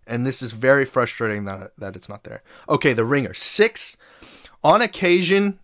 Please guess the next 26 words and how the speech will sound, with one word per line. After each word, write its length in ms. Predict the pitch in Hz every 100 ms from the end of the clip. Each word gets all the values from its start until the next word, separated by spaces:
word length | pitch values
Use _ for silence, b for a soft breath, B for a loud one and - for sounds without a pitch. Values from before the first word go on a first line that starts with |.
| -
and 120 | 147
I 140 | 175 269
think 260 | - 175
this 200 | 170 156
might 180 | 165 139
actually 400 | 135 - 117 117
be 340 | 110 107 104
number 380 | 95 120 113 107 -
two, 540 | - 160 139 107 95 -
but 120 | 117
I, 200 | 113 117 _
I, 100 | - - _
it 160 | 139 123
doesn't 300 | 170 165 160
always 340 | 151 139 123
happen. 500 | 131 135 - 185 185 B B B B
It's 180 | 120 -
sometimes 580 | - 135 139 127 123 120
okay. 480 | 110 - 117 131 - _ b b b
Six, 520 | b - 180 185 - -
on 120 | 151 147
occasion, 800 | - - 170 202 170 214 202 185
the 120 | 127
bonus 580 | 113 - 135 165 180 156
guarantees 760 | 135 135 139 139 - 131 127
progress, 840 | - - 113 123 123 160 170 -